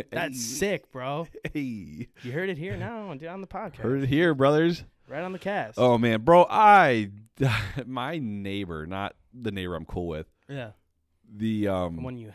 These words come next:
Speaker 1: hate.
Speaker 2: Yes,
Speaker 1: I don't
Speaker 2: dude.
Speaker 1: know which one that is.
Speaker 2: So, it's the guy across the street and two doors down. Bro, he pissed me off today.
Speaker 1: Three doors down.
Speaker 2: One,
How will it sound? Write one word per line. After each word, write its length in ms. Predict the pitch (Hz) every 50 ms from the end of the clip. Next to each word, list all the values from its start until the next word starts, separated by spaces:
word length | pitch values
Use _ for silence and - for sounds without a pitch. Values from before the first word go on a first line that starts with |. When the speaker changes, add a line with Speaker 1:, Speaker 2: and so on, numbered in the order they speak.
| - -
Speaker 1:
hate. 340 | 120 107 98 98 - - - _ _ _ _ _ _ _ _ _ _ _ _ - - -
Speaker 2:
Yes, 420 | - 95 107 123 123 110 - -
Speaker 1:
I 60 | - 131
don't 80 | 107
Speaker 2:
dude. 60 | 104 135
Speaker 1:
know 40 | 131
which 140 | 127 -
one 120 | 127 120 110
that 100 | 107 104
is. 200 | 104 95 - _ _ _ _ _ _ _
Speaker 2:
So, 680 | - - 135 127 117 110 110 107 104 98 92 92 90 -
it's 200 | - 110 - -
the 120 | - 117 110
guy 240 | 113 110 110 110
across 460 | 113 110 85 - - - 107 107 107 -
the 80 | 104
street 240 | - - - 98 92
and 100 | 73 -
two 140 | - - 92
doors 260 | 90 87 82 80 80
down. 320 | 80 82 80 71 71 71 - _ _ _ _ _ _ _ _ _ _ _ _ _ _ _ _ _ _ _ _ _ -
Bro, 140 | - 160 143
he 120 | 147 180
pissed 400 | 147 - - - - 139 - -
me 180 | 110 110 120 - -
off 240 | 98 98 87 87 -
today. 420 | - 87 82 80 76 69 67 76 - - - -
Speaker 1:
Three 140 | - 120 113
doors 300 | - - - - - -
down. 280 | - - - - - - _ - - - - - _ -
Speaker 2:
One, 580 | - 90 101 104 107 107 110 110 113 113 113